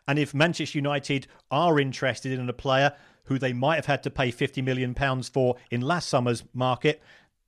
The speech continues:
they could pick him up for thirty this summer. Is that exploiting the market? Well, it's, it's, it's taking advantage of, of market conditions, just as the opposite was true of Manchester United last summer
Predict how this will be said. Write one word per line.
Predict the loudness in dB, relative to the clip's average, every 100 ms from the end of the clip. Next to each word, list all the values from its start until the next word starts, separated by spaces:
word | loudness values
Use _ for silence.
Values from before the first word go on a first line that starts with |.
| _
they | -2 0
could | -2 -2
pick | -2 -2
him | -2
up | -2 -4
for | -8
thirty | 0 2 2 0 -4 -6 -18 -2
this | 0 0
summer. | 2 4 2 0 -8 -20 _
Is | -4 2
that | 4
exploiting | 2 -2 0 2 2 0
the | 0
market? | 2 0 0 -2 -4 -6
Well, | 0 0 0
it's, | -12 -20 -12
it's, | -10 -8 -10 -10 -6
it's | -6 -4
taking | -4 -4 -4 -6
advantage | -2 -2 -2 -6 -8 -6
of, | -8 -6
of | -8
market | -2 -4 -4 -12
conditions, | -8 -4 -4 -2 -2 -4 -4 -12 -20 _ -20
just | -2 -2 0 -4
as | -4 -6 _
the | -2 2
opposite | 2 0 -4 -6
was | -6 -8
true | -2 0 2
of | 0
Manchester | -4 -6 -8 -8
United | -6 -4 -4 -4
last | 0 0 0
summer | 0 0